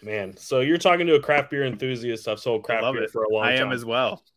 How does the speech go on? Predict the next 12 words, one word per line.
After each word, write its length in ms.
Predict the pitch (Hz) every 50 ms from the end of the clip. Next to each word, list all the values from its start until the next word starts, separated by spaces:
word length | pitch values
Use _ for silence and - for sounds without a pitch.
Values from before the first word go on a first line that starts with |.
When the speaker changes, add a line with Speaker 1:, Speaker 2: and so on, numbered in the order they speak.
| _ _ - _
Speaker 1:
There's 260 | - 131 143 147 131
a, 320 | 143 147 135 131 123 120 - -
there's 200 | 135 143 143 151
a 60 | 151
brewery 340 | 127 151 160 165 160 156 147
here 160 | 143 151 147
in 140 | 143 139 127
Dallas. 640 | 127 117 113 110 107 110 107 - - - - - _ _ -
Uh, 260 | 110 110 110 107 107
it's 100 | 107 107
called 260 | - - 120 107 101 -
Peticolas. 920 | - - 127 131 123 - - 120 117 110 104 101 101 - - - - -